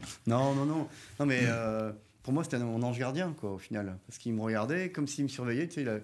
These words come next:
t'es en solitaire, donc tu vas dormir, le bateau, il, il va tout seul, et puis tu te réveilles, tu regardes, tu regardes tes voiles, tout est bien réglé, tu, tu retouches un peu tes écoutes. Ah, il est encore là, mais qu'est-ce qu'il fait là ? Et puis tu regardes, toi tu le regardes, mais qu'est-ce qu'il me veut ?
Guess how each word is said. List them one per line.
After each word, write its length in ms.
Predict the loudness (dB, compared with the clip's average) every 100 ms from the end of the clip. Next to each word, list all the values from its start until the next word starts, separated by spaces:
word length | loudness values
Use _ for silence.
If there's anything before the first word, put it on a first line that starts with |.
| -8 -20 -8
t'es 60 | -6
en 40 |
solitaire, 460 | -4 -4 -2 -2 -2
donc 120 | -4
tu 80 | -4
vas 80 |
dormir, 540 | -2 -2 0 0 0 -2
le 100 | -2
bateau, 260 | -4 -4 -4
il, 320 | -2 -4 -8 -14 -20 _
il 80 | -6
va 100 | -6
tout 120 | -6 -8
seul, 280 | -6 -6
et 40 | -6
puis 140 | -10
tu 80 | -16
te 60 | -8
réveilles, 320 | -4 -4 -4
tu 200 | -8 -8
regardes, 320 | -4 -4 -4
tu 80 | -6
regardes 140 | -10 -6
tes 80 | -6
voiles, 240 | -4 -6
tout 80 | -8 -8
est 60 |
bien 120 | -6 -4
réglé, 380 | -4 -2 -4 -8 -20 -20 -20 -20
tu, 400 | -12 -8 -8 -8 -12
tu 120 | -14
retouches 300 | -12 -10 -8
un 60 |
peu 140 | -6 -4
tes 180 | -4 -4
écoutes. 340 | -4 -6 -8 -8
Ah, 100 | -4
il 40 |
est 40 | -4
encore 220 | -4 -4
là, 140 | -4 -8 -14
mais 40 |
qu'est-ce 160 | -14 -12
qu'il 120 | -12
fait 100 | -6
là ? 140 | -6 -6
Et 40 |
puis 100 | -12
tu 80 | -12
regardes, 340 | -6 -6 -6 -10 -16 _ _ _ -18
toi 120 | -16
tu 120 | -8
le 60 | -6
regardes, 340 | -4 -4 -6 -10 _ _ _ -6
mais 220 | -4 -4
qu'est-ce 200 | -8 -8
qu'il 100 | -6
me 60 | -6
veut ? 180 | -6